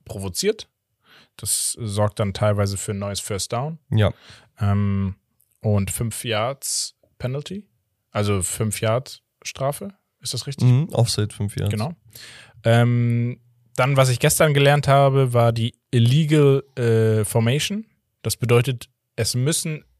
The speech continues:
Speaker 1: wie ich erfahren habe, immer sieben Leute an der Linie stehen in einer Formation.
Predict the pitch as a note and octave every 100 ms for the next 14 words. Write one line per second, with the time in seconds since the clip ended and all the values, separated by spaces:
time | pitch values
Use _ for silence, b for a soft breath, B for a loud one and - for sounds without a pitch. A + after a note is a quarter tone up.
0 | _ _ - A#2+ A#2 B2 A#2 A#2+ B2 B2
1 | B2 A#2 C#3+ D3 B2 A2+ C3+ F3 F#3+ G3
2 | - C3+ C#3+ - D#3+ B2 B2 A#2 B2 B2+
3 | A2 - C#3+ A3 _ _ - C3 C3 C#3
4 | D3 C#3+ C3+ F3 G3+